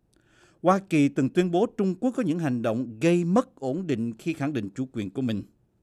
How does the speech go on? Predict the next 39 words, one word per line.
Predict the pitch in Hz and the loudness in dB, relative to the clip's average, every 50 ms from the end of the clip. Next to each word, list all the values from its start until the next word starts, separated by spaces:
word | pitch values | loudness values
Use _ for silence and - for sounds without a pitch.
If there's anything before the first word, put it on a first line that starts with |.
| _ _ _ _ _ _ _ _ _ _ _ _ _ _ _ _ _ _ - | _ _ _ _ _ _ _ _ _ _ _ _ _ _ _ _ _ _ 2
Bộ | 147 156 | 4 4
trưởng | 156 - 165 202 | 6 6 4 4
Thương | 202 - 208 190 | 4 4 4 4
mại | 143 143 | 4 6
Hoa | 160 175 | 6 4
Kỳ | 175 175 - 147 139 120 110 104 - _ _ - | 2 2 0 0 0 0 0 -2 -8 _ _ -6
Penny | - 165 170 170 170 170 156 156 156 156 | -2 0 2 2 2 2 2 2 0 0
Pritzker | - 135 131 117 147 160 160 - - - - - 170 160 127 - - _ _ _ _ _ _ _ _ _ | -2 -4 -4 -2 -2 -4 -4 -4 -10 -4 2 4 4 4 4 2 -2 _ _ _ _ _ _ _ _ _
đang | - - 156 170 175 | -2 2 2 4 4
đi | 170 180 | 2 0
thăm | 175 - 175 170 160 | 2 4 2 2 2
Philippines | 160 180 170 185 196 196 - 175 170 170 160 | 2 0 2 2 2 2 2 2 2 2 0
hôm | 143 160 165 165 - _ | -2 -2 -4 -4 -4 _
qua | - 170 175 170 170 170 - | 0 2 2 2 2 0 0
tuyên | - 170 165 165 | 0 0 0 2
bố | 156 156 185 220 233 | 2 2 2 2 2
giàn | 147 135 123 117 120 120 - | 2 0 0 0 -2 -4 -8
khoan | - 165 165 170 165 139 | -6 -4 -4 -4 -4 -2
dầu | 120 123 117 113 | 0 0 0 0
của | 110 - 131 | -2 -4 -4
Trung | 127 - 175 170 160 - | -4 -2 -4 -6 -4 -4
Quốc | 208 247 240 - | -4 -4 -4 -4
được | 143 135 123 110 - _ _ | -4 -4 -4 -4 -6 _ _
tàu | - 123 113 110 | 0 2 2 0
của | 107 - - 120 127 - | -2 -4 -4 -4 -4 -4
chính | - 190 214 | -4 -6 -6
phủ | 220 - 135 151 | -4 -4 -6 -4
hộ | 151 127 113 113 | -2 -2 -2 -2
tống, | 113 - 135 143 190 247 240 - - _ _ _ _ _ _ - | 0 0 2 2 2 0 -2 -6 -14 _ _ _ _ _ _ -2
có | - 143 | 0 0
tính | 143 - 160 160 | 0 0 -2 -2
cách | - 190 196 - - | -2 -4 -4 -6 -8
khiêu | - - - 165 160 143 | -8 -2 2 2 2 2
khích | - - 247 - - _ _ - | 2 0 -2 -2 -2 _ _ -18
và | 113 107 110 113 104 | -8 -2 0 0 0
có | - - 170 170 - | 0 -2 -8 -6 -6
thể | 123 123 127 | -6 -4 -2
gây | 147 143 143 - _ | -2 -4 -4 -6 _
cản | - 113 120 151 | -4 -2 -2 -2